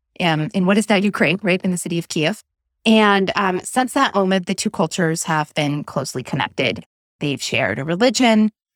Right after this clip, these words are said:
They have at times shared languages. They have shared common ideas. But beginning in the nineteenth century,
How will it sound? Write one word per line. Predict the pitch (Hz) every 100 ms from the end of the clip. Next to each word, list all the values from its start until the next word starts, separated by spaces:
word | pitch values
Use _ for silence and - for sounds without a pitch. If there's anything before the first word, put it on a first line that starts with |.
| _
They | 208
have | 196
at | 180
times | - 170 165 170 -
shared | 165 151 135 - 185
languages. | 220 226 214 190 202 196 -
They | 156 160
have |
shared | - - 151 147 143 - - _ _ _ _ _
common | - 202 190 180
ideas. | 160 196 160 85 - - _ _ _ -
But | 240 247
beginning | 233 254 294 269
in | 233
the |
nineteenth | 214 202 - 214 180
century, | - - 233 220 196 175 165